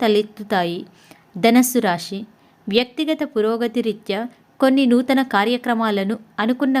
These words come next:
కార్యక్రమాలలో ఎట్టకేలకు పురోగతిని సాధించగలుగుతారు. స్త్రీ సంతానం పట్ల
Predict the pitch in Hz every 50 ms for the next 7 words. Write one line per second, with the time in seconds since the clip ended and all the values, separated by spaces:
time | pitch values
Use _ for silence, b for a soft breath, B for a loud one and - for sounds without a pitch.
0 | 247 - 208 196 214 233 233 233 233 220 214 214 208 208 202 196 190 190 233 294
1 | 302 B B B B B B - 220 220 220 277 277 277 277 262 254 247 240 240
2 | - 254 262 - - _ 262 240 233 240 233 240 226 226 226 214 269 254 - -
3 | 220 190 190 208 226 240 - 247 214 202 202 190 180 190 185 - 175 165 170 170
4 | 170 170 b b b b b b b b b b b - - - 285 285 302 302
5 | - 311 285 269 247 277 262 254 247 254 247 240 - 214 214 - 196